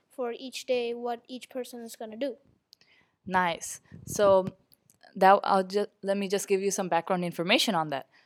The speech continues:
Speaker 2: So this was similar to core values, which we got second place in, and I'm very proud of that achievement. My favorite part was actually the core values,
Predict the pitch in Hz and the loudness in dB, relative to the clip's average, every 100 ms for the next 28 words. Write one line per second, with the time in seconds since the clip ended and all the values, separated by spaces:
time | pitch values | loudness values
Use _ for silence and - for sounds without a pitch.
0 | _ - 269 196 - _ _ _ _ _ | _ 4 6 6 2 _ _ _ _ _
1 | _ _ _ - 202 302 - 226 220 214 | _ _ _ -6 2 2 0 0 2 4
2 | - 247 247 233 233 - 214 - 214 196 | 4 4 4 4 2 0 0 6 6 8
3 | 175 175 160 - 170 214 240 196 196 202 | 4 2 -2 -6 4 4 4 -4 -2 0
4 | 196 - 240 233 247 233 214 202 185 160 | 0 0 0 4 4 4 2 2 0 -8
5 | 143 165 170 175 190 220 233 220 190 185 | -6 -6 -4 0 2 2 4 4 4 2
6 | 185 160 170 190 175 160 147 - _ _ | 0 0 -2 -6 -6 -8 -14 -18 _ _
7 | - _ 220 240 269 254 247 254 269 214 | -20 _ 0 0 0 2 4 4 2 4
8 | 214 208 - 196 190 180 180 - 185 - | 4 2 -4 0 2 4 0 -2 -4 -4
9 | 196 190 180 - 180 160 160 185 247 370 | -6 -4 -6 -2 0 0 0 0 -2 -4